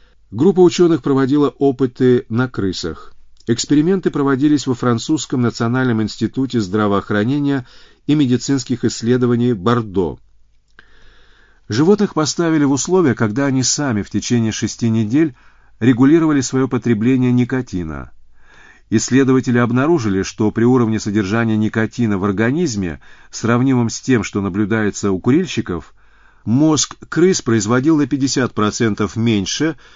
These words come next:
новых нейронов гиппокампа. Увеличилась и смертность клеток.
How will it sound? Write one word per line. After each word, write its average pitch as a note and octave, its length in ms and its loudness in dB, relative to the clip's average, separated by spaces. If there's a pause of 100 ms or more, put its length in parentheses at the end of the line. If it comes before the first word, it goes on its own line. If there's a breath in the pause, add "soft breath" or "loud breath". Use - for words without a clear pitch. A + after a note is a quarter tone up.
(180 soft breath)
новых C3+ 460 2
нейронов B2 640 0
гиппокампа. F2 960 -6 (560)
Увеличилась C#3+ 760 2
и C3+ 80 0
смертность A#2+ 600 -2
клеток. E2+ 560 -6